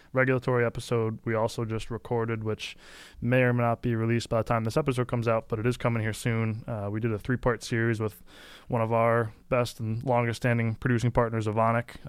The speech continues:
um, talking about plasticizers and phthalates, so a lot of interesting info on there. Um, something that gets thrown out a lot. There's a lot of myths and misinformation and things that are maybe misconstrued, um, surrounding certain plasticizers and especially phthalates. So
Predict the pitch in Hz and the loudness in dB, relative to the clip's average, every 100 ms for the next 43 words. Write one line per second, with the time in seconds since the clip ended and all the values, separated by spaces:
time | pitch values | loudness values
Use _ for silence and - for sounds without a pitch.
0 | - 104 98 104 110 107 107 104 113 107 | -14 -12 -10 -6 -6 -4 -8 -6 -6 -6
1 | 120 117 107 110 107 104 113 107 107 107 | -4 -2 0 0 -2 -4 -2 -2 -2 -4
2 | - 104 107 113 117 113 117 117 - 110 | -4 -2 0 0 2 0 -2 -6 -6 -2
3 | 110 - 113 110 113 107 104 - - _ | -2 0 0 0 0 -2 -6 -12 -20 _
4 | - 101 95 98 98 - - 117 113 104 | -12 -10 -10 -12 -14 -12 -8 -4 -6 -6
5 | 117 - - - - - - - 131 120 | -8 -10 -14 -18 -20 -20 -8 0 2 4
6 | 120 117 117 - 107 107 107 110 107 104 | 4 4 2 -2 -8 -6 -2 -2 -2 -6
7 | - - 127 123 120 - - 107 101 104 | -16 -6 0 2 2 -2 -8 -8 -6 -4
8 | 135 127 131 123 120 113 107 120 113 110 | 0 0 0 0 0 0 -2 -2 -2 -2
9 | 104 101 - 120 110 113 110 113 110 113 | -4 -8 -4 -4 -2 0 0 -2 -2 -4
10 | - 117 - 120 113 113 120 - 107 101 | -6 -8 -6 -2 -2 -4 -8 -10 -10 -4
11 | 104 101 - - 127 113 113 113 - - | -4 -4 -6 0 2 2 2 -2 -4 -4
12 | 120 110 - 117 110 123 120 110 110 110 | -4 -6 -6 -6 -6 -8 -4 -2 -2 -4
13 | 107 107 - 117 113 - 107 110 110 - | -4 -4 -4 -4 -4 -2 -2 -2 -4 -6
14 | 110 104 | -6 -6